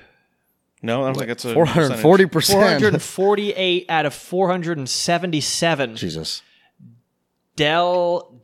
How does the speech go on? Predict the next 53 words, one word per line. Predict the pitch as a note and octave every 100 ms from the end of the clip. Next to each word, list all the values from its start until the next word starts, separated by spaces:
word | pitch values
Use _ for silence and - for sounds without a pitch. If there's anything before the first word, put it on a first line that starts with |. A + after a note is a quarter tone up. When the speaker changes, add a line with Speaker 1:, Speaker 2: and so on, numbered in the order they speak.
| _ -
Speaker 3:
Don. | C#3+
Speaker 2:
Deladon? | D3 F3+ F3+ G3 A#3 A3+ _ -
Speaker 1:
Yeah, | A2 G2 _ _ _ -
that's | G#2
what | G#2+
it |
was. | F2+ F2+
Speaker 2:
Oh | D#3+
my |
gosh. | E3
Speaker 3:
Ninety-three | G#3+ G#3+ D#3+ C3+ C3+
point | A#2+ F3 E3
nine. | D3 D3+ D#3 C#3+ B2+ A2+ - _ _
Speaker 2:
That's | C#3+ E3
my | D3
girl, | B2 F#3+ G3
dude. | G2+ G2
Speaker 1:
So |
it's, | A2+ C3+
like, | B2+
Speaker 3:
Wow. | D3+ D3+ F3 - E3+ -
Speaker 1:
pretty | F#3
significantly | F3+ D#3+ D3+ D3+ C#3+ B2
higher | A#2+ B2 A#2
than | G#2+ G#2+
any | E3
Speaker 2:
And |
she's | - G#3+
Speaker 1:
N | G3+
B |
A |
Speaker 2:
still | G#3+
Speaker 1:
guy. | -
Speaker 2:
playing, | D3+ G3 F3+
dude. | C#3 C3
Speaker 3:
<laughs> |
Holy | D3+ G#3+
Speaker 2:
Deladon's | E3+ E3 D3+ B2+ -
the |
Speaker 3:
shit. | A#2
Speaker 2:
fucking | C#3+ C3 A2+
man. | A2 D3 C3 F#2+ -
I |
mean, | C3
the | A#2
woman. | A#2 B2+ G#2+ F2+
Speaker 3:
Okay, | - - G#3+ D#3 A#2
Speaker 2:
The | A2
Speaker 3:
good | C3
Speaker 2:
fucking | C3+ A#2+
Speaker 3:
save. | A#2
Speaker 2:
woman. | C3 B2
<laughs> | A2